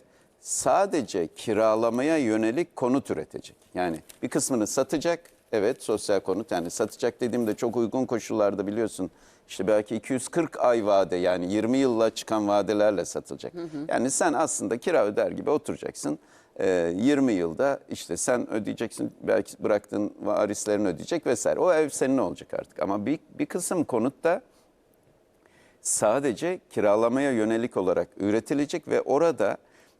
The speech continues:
Speaker 1: ev sahibin devlet olacak. Böylece işte sana bekar mısın, e, memur musun,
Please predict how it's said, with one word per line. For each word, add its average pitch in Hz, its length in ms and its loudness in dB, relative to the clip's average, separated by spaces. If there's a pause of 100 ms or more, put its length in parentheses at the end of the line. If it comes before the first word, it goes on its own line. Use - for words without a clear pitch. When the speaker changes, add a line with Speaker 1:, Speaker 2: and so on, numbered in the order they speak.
(180)
Speaker 1:
ev 160 180 4
sahibin 139 540 2
devlet 117 380 2
olacak. - 300 -12 (640)
Böylece 127 440 0 (320)
işte - 240 -2
sana 135 480 2
bekar 131 300 2
mısın, 135 580 -2
e, 92 180 -2 (120)
memur 127 420 2
musun, 143 520 -2